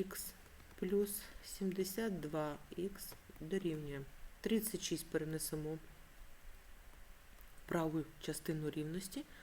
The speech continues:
отже, буде тридцять шість зі знаком плюс, мінус одинадцять лишається. Сімдесят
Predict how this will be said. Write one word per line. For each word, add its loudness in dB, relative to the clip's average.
отже, 2
буде 2
тридцять -2
шість 2
зі 0
знаком -2
плюс, 4
мінус 4
одинадцять 0
лишається. -2
Сімдесят 4